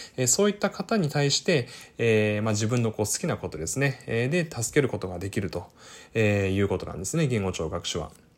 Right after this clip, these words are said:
で、私の場合は、こう、コミュニケーションでこう、困っている人が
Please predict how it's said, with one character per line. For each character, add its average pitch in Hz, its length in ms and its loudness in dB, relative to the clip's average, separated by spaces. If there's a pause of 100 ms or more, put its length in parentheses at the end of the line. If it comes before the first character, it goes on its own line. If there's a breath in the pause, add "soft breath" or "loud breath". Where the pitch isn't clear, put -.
(100)
で、 151 260 2 (300 loud breath)
私 160 360 0
の 175 120 2
場 160 200 4
合 160 140 2
は、 143 280 4
こ 104 100 -2
う、 - 20 -2
コ - 140 -6
ミ 127 80 0
ュ - 0 -
ニ 135 140 0
ケ 135 120 0
ー 131 60 0
シ - 80 -2
ョ - 20 -4
ン 98 60 -2
で 90 100 -2
こ 92 120 -2
う、 90 40 -2
困 123 240 0
っ 127 80 -4
て - 80 -6
い 110 60 -2
る 107 100 -4
人 131 180 -6
が 123 220 -2